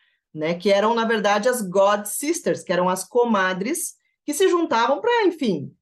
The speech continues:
é, estruturar os próprios negócios, né? Porque os, os homens iam pra guerra lá, iam ficar conquistando coisa e entrar lá nos,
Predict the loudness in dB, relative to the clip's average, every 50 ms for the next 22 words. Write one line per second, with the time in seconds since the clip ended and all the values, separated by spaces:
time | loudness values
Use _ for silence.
0 | _ _ _ _ _ _ 0 2 4 4 4 4 4 4 2 2 0 0 -2 -2
1 | -2 0 2 2 4 4 4 2 0 0 -2 -2 0 0 0 2 0 2 2 2
2 | 4 4 4 4 4 4 2 2 -2 -4 -2 -2 -2 0 0 0 -2 -2 -2 0
3 | 2 4 4 4 4 2 0 0 0 2 2 2 4 4 2 2 2 2 0 0
4 | -2 0 0 0 0 2 2 0 0 0 0 0 0 0 0 0 0 -2 -4 -4
5 | -8 -6 -4 -2 -2 -2 -2 -4 -8 -8 -8 -6 -4 -2 -2 0 -2 -2 -2 0
6 | 0 2 2 0 0 -2 -2 0 0 0 0 -2 -4 -4 -6 -6 -6 -4 -4 -2
7 | -2 -2 -2 -2 -4 -4 -6 -6 -6 -8 -8 -10 -14 -14